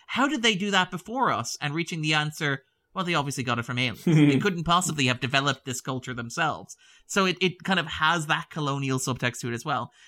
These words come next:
Speaker 1: The other thing I would say, like, that's, so that's why I think maybe Lucas not pushing this towards race is a good thing. The other thing I would say is that, like, Spielberg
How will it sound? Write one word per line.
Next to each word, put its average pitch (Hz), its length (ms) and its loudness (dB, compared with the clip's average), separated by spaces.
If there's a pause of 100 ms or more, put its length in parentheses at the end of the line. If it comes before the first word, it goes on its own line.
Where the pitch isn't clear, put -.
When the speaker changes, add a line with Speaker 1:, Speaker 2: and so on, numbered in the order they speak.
(180)
Speaker 1:
The 175 120 2
other 240 180 2
thing 240 220 -2
I 175 100 2
would 156 160 -4
say, 135 480 2
like, 135 160 0
that's, 170 220 4
so 180 100 2
that's 196 240 4
why 269 160 2
I 226 40 0
think 202 180 -6
maybe 175 280 0
Lucas 151 580 -2
not 143 300 -2
pushing 135 320 -6
this 123 140 -4
towards 123 320 -12
race 113 240 -6
is - 80 -16
a 113 40 -10
good 104 240 -12
thing. - 220 -20 (400)
The 139 100 0
other 220 180 6
thing 214 220 0
I 170 100 2
would 160 160 -6
say 151 200 -2
is 139 100 -6
that, - 160 -4
like, 139 200 -6
Spielberg 190 1040 -2